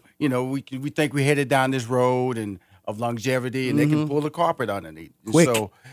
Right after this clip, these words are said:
Speaker 1: that's why that
Speaker 2: <laughs>
Speaker 1: balance is important.
Speaker 2: Got to, got
Speaker 1: Now,
Speaker 2: to.
Speaker 1: I was, I was looking at your bio,
Speaker 2: Mm-hmm.
Speaker 1: and so it was talking about directing.
Speaker 2: Yes.
Speaker 1: Okay, and that's, I read that, and I just, my eyes went, "Okay, I gotta talk to him about this,"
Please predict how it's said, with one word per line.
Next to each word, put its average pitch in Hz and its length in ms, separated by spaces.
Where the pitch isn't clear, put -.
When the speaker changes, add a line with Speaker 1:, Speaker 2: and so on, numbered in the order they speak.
Speaker 1:
that's 147 260
why 131 340
that 120 240
Speaker 2:
<laughs> - 20
Speaker 1:
balance 135 340
is 110 180
important. 113 360
Speaker 2:
Got 147 260
to, 123 120
got 120 240
Speaker 1:
Now, 135 320
Speaker 2:
to. 120 120
Speaker 1:
I 147 100
was, 156 280
I 156 80
was 160 140
looking 202 220
at 180 100
your 175 80
bio, 92 320
Speaker 2:
Mm-hmm. 143 160
Speaker 1:
and 139 120
so 120 340
it 117 100
was 117 120
talking 131 220
about 110 200
directing. 101 440
Speaker 2:
Yes. 185 400
Speaker 1:
Okay, 113 280
and 98 220
that's, - 520
I 127 100
read 147 300
that, 147 160
and 120 100
I 120 80
just, 101 240
my 120 80
eyes 110 360
went, 98 220
"Okay, 110 300
I 123 160
gotta 110 280
talk 95 280
to 104 80
him 92 80
about 85 300
this," 78 200